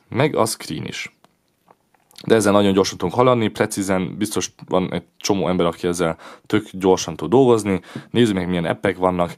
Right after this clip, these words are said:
Első oldalt egy pár Amazon appet, <laughs> BlackBerry appet találunk, meg van Amazon App Store is amúgy, ahol tudunk majd letölteni, em, olyan dolgokat, azt hiszem most már van wifi-nk, ö, olyan dolgokat, mint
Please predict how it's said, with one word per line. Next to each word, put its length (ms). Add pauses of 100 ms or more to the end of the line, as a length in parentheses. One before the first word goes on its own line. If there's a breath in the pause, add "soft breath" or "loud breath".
(200 loud breath)
Első 340
oldalt 320
egy 80
pár 220
Amazon 360
appet, 560 (140)
<laughs> 400
BlackBerry 440
appet 240
találunk, 360
meg 180 (120)
van 240
Amazon 340
App 140
Store 220
is 120
amúgy, 360 (280 loud breath)
ahol 480
tudunk 260
majd 140
letölteni, 600 (280 loud breath)
em, 280
olyan 280
dolgokat, 600 (560)
azt 200
hiszem 160
most 160
már 100
van 140
wifi-nk, 400 (300 loud breath)
ö, 140
olyan 300
dolgokat, 320
mint 180